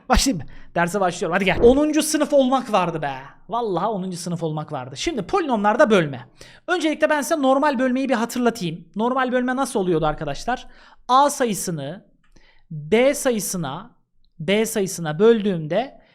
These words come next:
bir C sayısı oluyordu. Bir de bir K sayısı, o da kalandı. Ee, bu A sayısına bölünen sayı diyorduk.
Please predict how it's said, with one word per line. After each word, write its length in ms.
bir 220
C 280
sayısı 680
oluyordu. 640
Bir 380
de 360
bir 360
K 300
sayısı, 380
o 80
da 140
kalandı. 680
Ee, 220
bu 180
A 160
sayısına 760
bölünen 600
sayı 360
diyorduk. 420